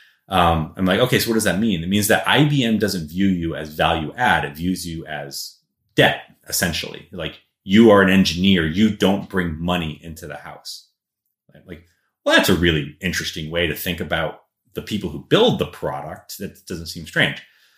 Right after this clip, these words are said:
Well, that was the late nineties, early two thousands. And there's no way that if you walked into Stripe today and said, "Hey, where's the cost center?" they're gonna point to the engineering department. Like, my God, that's, like, that entire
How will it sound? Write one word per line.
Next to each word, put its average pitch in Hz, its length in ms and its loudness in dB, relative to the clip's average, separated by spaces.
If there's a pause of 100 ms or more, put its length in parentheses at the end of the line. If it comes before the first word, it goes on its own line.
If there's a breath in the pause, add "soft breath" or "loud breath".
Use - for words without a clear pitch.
(320 soft breath)
Well, 117 260 6
that 151 140 8
was 120 120 8
the 113 60 2
late 101 220 4
nineties, 95 260 0
early 90 160 -4
two 85 160 -14
thousands. 80 440 0
And 101 60 0
there's 104 160 -4
no 151 160 10
way 98 260 6
that 76 120 -4
if - 100 -10
you 98 80 -2
walked 90 220 0
into 76 140 -6
Stripe 90 340 -4
today 73 240 -8
and 73 100 -12
said, 76 220 -10
"Hey, 90 160 -6
where's 95 260 -2
the 87 80 -12
cost - 460 0
center?" 73 260 -6
they're 80 120 -8
gonna 85 140 -4
point - 280 -8
to 85 80 -8
the 78 120 -8
engineering 80 400 -10
department. 78 440 -18
Like, 95 160 -10
my 107 160 2
God, - 440 2
that's, - 380 -12
like, 87 220 -16
that 87 200 -10
entire 87 540 -6